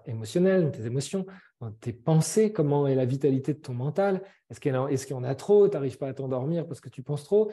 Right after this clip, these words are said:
Est-ce qu'il y en a assez ? Est-ce qu'elle, est-ce que c'est focus quand tu dois travailler sur quelque chose ? Enfin,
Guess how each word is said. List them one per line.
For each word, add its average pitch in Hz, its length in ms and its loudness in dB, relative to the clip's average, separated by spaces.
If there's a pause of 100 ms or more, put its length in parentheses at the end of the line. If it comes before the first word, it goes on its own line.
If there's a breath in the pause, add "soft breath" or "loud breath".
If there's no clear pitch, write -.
(220 loud breath)
Est-ce 143 140 -2
qu'il - 140 0
y 147 40 4
en 147 220 4
a 156 200 4
assez ? 156 480 0
Est-ce 156 360 4
qu'elle, 147 300 -2
est-ce 139 100 -10
que - 100 -14
c'est 139 140 -12
focus 160 420 -6
quand 147 140 -10
tu 143 140 -10
dois 127 160 -4
travailler 131 340 -2
sur 127 160 -10
quelque 135 240 -8
chose ? 214 240 2
Enfin, 135 180 -6